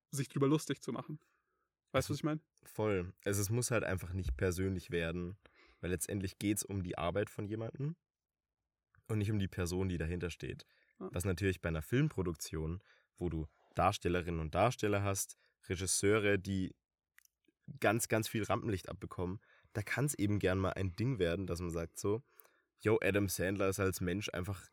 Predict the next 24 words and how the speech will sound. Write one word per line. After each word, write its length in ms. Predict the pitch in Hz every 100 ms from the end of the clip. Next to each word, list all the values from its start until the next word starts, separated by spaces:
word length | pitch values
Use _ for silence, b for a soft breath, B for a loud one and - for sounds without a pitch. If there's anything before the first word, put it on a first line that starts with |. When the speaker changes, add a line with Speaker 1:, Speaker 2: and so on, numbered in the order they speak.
| -
Speaker 2:
ein 60 |
schlechter 380 | 104 92 90 95
Mensch“, 380 | 90 110 151 - b b b b
weil 220 | 92 95
die 100 | 98
Filme, 320 | - 117 117
die 160 | 101 98
er 100 | 92
selber 520 | - 90 98 107 104
Speaker 1:
<laughs> 40 | 107
Speaker 2:
schreibt, 720 | - - - 90 110 - - b b b b b
das 300 | - 113 -
sind 180 | 120 107
halt 200 | 117 -
Adam 180 | 104 113
Sandler-Filme. 840 | - 85 85 82 - 90 - - - B B B 160
So. 300 | 98 92 76 - _ _ _ _ _
Da 120 | 110
vergisst 320 | 101 104 107
man 140 | 117 104
allerdings, 480 | 92 110 110 120 -
dass 220 | 92 -
der 100 | 92
Herr 360 | 85 85 92